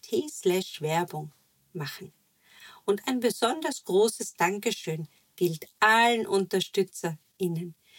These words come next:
Ihr helft mit, dass es Erklär mir die Welt weiterhin gibt. Wenn ihr Lust habt, Teil davon zu sein,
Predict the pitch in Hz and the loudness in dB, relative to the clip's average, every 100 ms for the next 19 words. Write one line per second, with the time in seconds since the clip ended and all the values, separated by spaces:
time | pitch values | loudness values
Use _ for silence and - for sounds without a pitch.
0 | - - - 254 320 311 226 226 - - | -20 -18 -2 0 0 0 0 0 -4 -2
1 | 185 175 - 170 165 - 160 - 185 170 | 0 0 -2 -4 -2 -4 -8 -8 -10 -10
2 | - 208 220 233 226 220 196 175 165 170 | -4 0 2 2 0 0 0 2 0 0
3 | 170 - 151 156 - 151 165 151 - - | -2 -4 -4 -4 -6 -8 -8 -10 -12 -18
4 | _ _ _ - - _ - 160 175 190 | _ _ _ -20 -20 _ -8 -4 -2 2
5 | 311 403 - - 165 - - - 196 226 | 2 2 -4 -8 -8 -8 -6 2 4 4
6 | 247 233 - 196 190 - 180 180 175 175 | 0 0 0 0 0 -4 -4 -2 0 -2